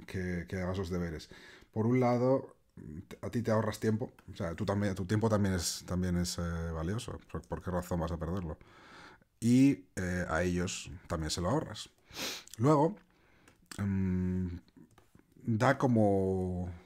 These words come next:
buena presencia, en el sentido de te has molestado en hacer los deberes.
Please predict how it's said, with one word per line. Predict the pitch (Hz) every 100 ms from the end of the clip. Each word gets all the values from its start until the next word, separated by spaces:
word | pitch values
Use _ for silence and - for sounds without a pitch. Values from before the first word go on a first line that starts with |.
| - _ _
buena | - 107 117 117
presencia, | 113 110 113 90 90 73 - -
en | 98 92
el | 92
sentido | 90 92 104 101 110
de | 98 95 90 - _ _ _
te | 90
has | 78
molestado | 90 87 - 82
en | 85
hacer | 82 87
los | 82
deberes. | 76 120 - -